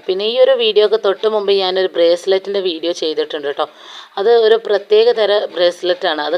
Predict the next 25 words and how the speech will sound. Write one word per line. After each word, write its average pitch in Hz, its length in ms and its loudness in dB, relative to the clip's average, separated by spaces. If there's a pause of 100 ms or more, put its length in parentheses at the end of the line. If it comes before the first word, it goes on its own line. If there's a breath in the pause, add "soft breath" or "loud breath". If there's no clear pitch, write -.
കാണാത്തവരുണ്ട് 220 720 0
ഉണ്ടെങ്കിൽ 196 340 -2
ഈ 190 120 2
ഒരു 190 120 2
വീഡിയോ 175 300 -2
കണ്ടതിന് 165 400 -6
ശേഷം 175 280 -4
അതൊന്ന് 165 300 -4
പോയി 156 240 -4
നോക്കുക 151 320 -10
കേട്ടോ. 143 180 -10 (440 loud breath)
നിങ്ങൾക്ക് 202 280 -4
വളരെ 208 260 2
സിമ്പിളായിട്ട് 214 840 -2
തന്നെ 202 160 -4
ചെയ്യാൻ 170 380 -4
പറ്റും. 170 280 -4 (580 loud breath)
നമ്മൾ 190 280 -2 (100)
കാണുമ്പോൾ 208 520 0
വിചാരിക്കും 220 580 2
ഇത് 190 180 -2 (100)
ഭയങ്കര 180 440 -4 (100)
ടഫാണെന്ന്, 160 640 -4
പക്ഷേ 165 260 -4 (500 loud breath)
നമ്മളത്, 220 360 0